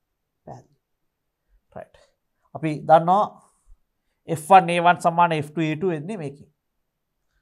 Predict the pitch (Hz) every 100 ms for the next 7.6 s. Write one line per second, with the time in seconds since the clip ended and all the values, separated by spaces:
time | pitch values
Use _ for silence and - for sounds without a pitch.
0 | _ _ _ 151 208 294 320 311 311 302
1 | 190 165 208 214 202 185 180 175 160 151
2 | 156 160 131 - 151 180 440 _ _ _
3 | _ _ _ _ _ _ _ _ _ _
4 | _ _ _ - 156 190 190 196 190 226
5 | 226 226 214 151 - 202 170 151 - -
6 | 175 151 127 120 120 220 - _ _ _
7 | _ _ _ _ 196